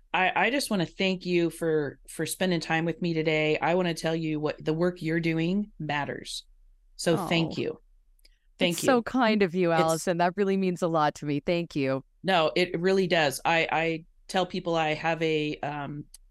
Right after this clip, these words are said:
Speaker 1: self-proclaimed P H D in self-help.
Speaker 2: <laughs>
Speaker 1: And, um,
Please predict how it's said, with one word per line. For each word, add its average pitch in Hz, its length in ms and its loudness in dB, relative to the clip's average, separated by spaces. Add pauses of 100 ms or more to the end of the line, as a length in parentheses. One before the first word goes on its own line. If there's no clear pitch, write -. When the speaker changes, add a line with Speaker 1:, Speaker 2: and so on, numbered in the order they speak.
(140)
Speaker 1:
self-proclaimed 175 920 -4
P 170 180 -2
H 156 200 -4
D 165 320 -4 (100)
in 156 140 -2
self-help. 156 580 0
Speaker 2:
<laughs> - 60 -20 (560)
Speaker 1:
And, 170 360 4
um, 160 440 2